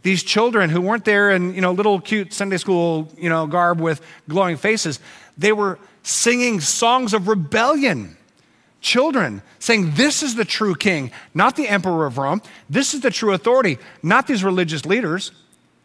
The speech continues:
This was an act of rebellion among thousands from all generations. And what did they do? They laid down their cloaks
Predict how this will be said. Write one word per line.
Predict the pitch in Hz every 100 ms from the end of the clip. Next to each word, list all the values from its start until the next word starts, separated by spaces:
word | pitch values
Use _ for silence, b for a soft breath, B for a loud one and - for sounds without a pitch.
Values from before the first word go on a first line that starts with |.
| _ _ _ _ _ _ _ _ _ _ -
This | 123 208 - -
was | 156
an | 151 143
act | 156 202 - -
of | 151
rebellion | 151 135 185 190 196 - -
among | 160 165 165 151
thousands | - 226 220 220 185 185 175 - B B
from | - 165 156
all | 160 160 151 143 - _ _
generations. | 113 135 110 123 110 101 87 - - b b b b b _
And | 135
what | 170
did | 175
they | 175
do? | 165 202 233 - _ _ _ _ _ _ _ _ _ _ _ _ - _ _ _
They | 123
laid | 156 196
down | 180
their | 170
cloaks | - 180 220 - - -